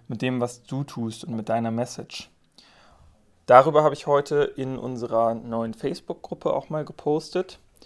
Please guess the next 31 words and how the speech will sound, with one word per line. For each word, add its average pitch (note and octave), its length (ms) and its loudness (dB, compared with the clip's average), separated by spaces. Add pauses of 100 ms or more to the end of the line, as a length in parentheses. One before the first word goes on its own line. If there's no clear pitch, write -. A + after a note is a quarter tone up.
(320)
Wenn B2+ 120 -4
du B2 60 0
da C3 120 6
noch B2+ 120 0
nicht D#3 280 -6
drin D#3+ 260 -4
bist, D#3+ 280 -6
lade B2+ 280 8
ich - 120 -8
dich C3 200 -8
an C3 160 -6
diesem, C3 400 -8 (420)
in C3 60 -10
diesem B2 160 -6
Moment B2+ 380 -2 (260)
mal B2 220 2
ein, C3 400 0
da A#2 220 4
einfach, - 640 -6 (180)
ähm, A2+ 440 -2 (420)
beizutreten. E3 760 -4 (140)
Die E3+ 60 -14
ist - 100 -14
kostenlos. D#3 560 -4
Wir C#3 80 -6
tauschen C3 340 -4
uns B2 180 -10
dort A#2+ 200 -6
immer C3 220 -6
durch A#2+ 340 -8
über A#2+ 340 -4